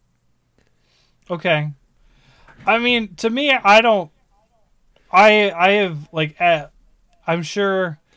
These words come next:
all of us being, you've played a lot of D and D too as well, Sasha, right? Um, as someone who has regularly had to teach people how to play D and D,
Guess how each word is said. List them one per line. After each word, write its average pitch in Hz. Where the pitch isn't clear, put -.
all 175
of 180
us 175
being, 160
you've 247
played 196
a 156
lot 151
of 139
D 143
and 139
D 131
too 139
as 120
well, 127
Sasha, 127
right? 135
Um, 151
as 160
someone 247
who 185
has 165
regularly 196
had 175
to 151
teach 170
people 160
how 156
to 147
play 147
D 143
and 131
D, 135